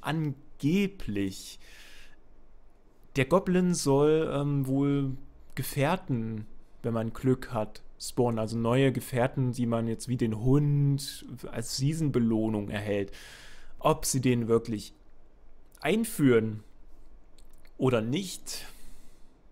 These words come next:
ich glaub noch nicht wirklich dran. Ich glaub einfach, man hat es schon mal so mit aufgenommen, was man machen könnte,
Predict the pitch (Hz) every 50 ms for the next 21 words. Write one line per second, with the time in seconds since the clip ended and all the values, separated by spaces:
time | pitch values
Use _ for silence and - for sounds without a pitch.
0 | - - - - - - - - - - - - - - - - - 117 - -
1 | 131 151 175 190 160 139 127 113 - - 113 110 107 - 110 - - - - 101
2 | 98 98 - - 120 123 143 147 139 135 135 139 131 123 - 127 117 110 113 117
3 | 117 - 143 139 - - - 139 131 123 120 117 110 120 120 117 117 110 - -
4 | 120 135 175 - - - 185 175 175 175 175 175 170 147 135 - - 120 113 113
5 | 110 - - 120 110 - - - - 139 156 196 226 233 226 - - 220 220 226
6 | 220